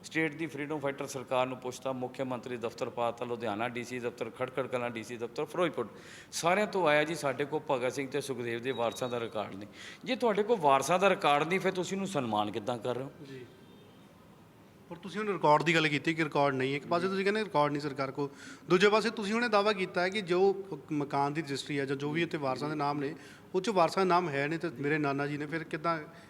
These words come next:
Speaker 2: ਕਲੀਅਰ ਨਹੀਂ ਹੋ ਪਾਉਂਦਾ ਇੱਥੋਂ?
Speaker 1: ਸਰ, ਸੁੱਤੀਆਂ ਪਈਆਂ ਸਰਕਾਰਾਂ ਨੇ ਨਾ, ਗੋਰਿਆਂ ਤੋਂ ਤਾਂ ਅਸੀਂ ਦੇਸ਼ ਆਜ਼ਾਦ ਕਰਾਤਾ, ਪਰ ਕਾਲੇ ਬਹਿ ਗਏ,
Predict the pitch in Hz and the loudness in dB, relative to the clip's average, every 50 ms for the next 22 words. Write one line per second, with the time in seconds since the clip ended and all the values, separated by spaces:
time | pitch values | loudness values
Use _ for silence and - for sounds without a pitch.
0 | - - - 165 180 202 208 226 214 196 202 196 196 190 196 202 196 - 208 208 | -20 -8 -4 2 4 4 4 4 0 -2 -2 -2 -2 -2 -2 -4 -6 -8 -12 -14
1 | - - - - - - 202 208 220 220 - - - - - - - - - - | -16 -18 -16 -8 -4 -2 0 0 0 -2 -4 -12 -18 -20 -20 -20 -20 -20 -18 -14
2 | - - - - 196 - - 233 240 247 247 202 208 220 220 220 - 175 160 147 | -10 -8 -8 -8 -8 -8 -8 -4 -2 -2 -2 -2 -2 -2 0 0 -2 -4 -6 -6
3 | - 147 139 139 143 156 143 131 147 196 220 185 117 101 - 110 107 101 127 127 | -2 2 2 2 4 2 2 2 0 0 0 -2 -2 -4 -8 -14 -2 2 6 6
4 | 139 160 185 202 208 208 214 208 214 220 208 175 240 185 156 165 170 185 165 185 | 8 8 8 6 6 4 2 4 4 2 4 4 2 4 6 8 8 8 8 6
5 | 202 170 170 156 160 151 151 - 165 156 156 156 151 - 202 196 180 165 - - | 6 6 8 6 6 4 2 2 4 6 6 4 4 2 0 -2 -2 -2 -6 -8
6 | - 220 - - - 214 208 240 262 254 208 247 254 254 262 240 | -8 -8 -8 -2 2 4 6 6 6 6 6 4 4 4 2 0